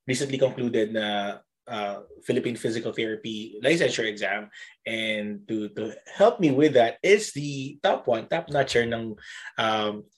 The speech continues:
physical therapy licensure exam, si Jasmine Lian Esguerra. So she was, ag-, sabi ko nga, top notcher siya. She got a ninety point forty percent rating.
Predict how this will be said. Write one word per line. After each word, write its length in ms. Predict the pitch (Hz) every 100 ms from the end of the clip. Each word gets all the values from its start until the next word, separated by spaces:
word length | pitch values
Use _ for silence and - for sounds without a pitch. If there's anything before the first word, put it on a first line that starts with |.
| _
physical 320 | - 147 147 135
therapy 800 | 123 120 120 120 110 110 113 -
licensure 480 | 113 110 117 120
exam, 480 | 110 107 107 107 107 - - - _
si 560 | - - 120 117 113 107 - - 82 _ _ _
Jasmine 720 | 131 131 131 143 135 135 131
Lian 400 | 123 123 117 117 110
Esguerra. 640 | 120 - 107 98 120 175 - _ _
So 480 | - 139 120 117 117
she 800 | 113 - 131 127 123 120 123 120 _ _ _ _ _ _ _
was, 240 | 123 -
ag-, 240 | 135 120 104
sabi 320 | - 120 117
ko 80 | 131
nga, 160 | 113
top 240 | 117 117 -
notcher 320 | 120 107 135
siya. 240 | 135 113
She 320 | 117 - 110 - _ _
got 400 | 127 117 113 110 - _
a 160 | 110 107
ninety 560 | 107 113 120 139 143 143
point 160 | 123
forty 480 | 117 123 123 123 120
percent 480 | - 117 120 113 107
rating. 640 | 107 104 - 104 117 135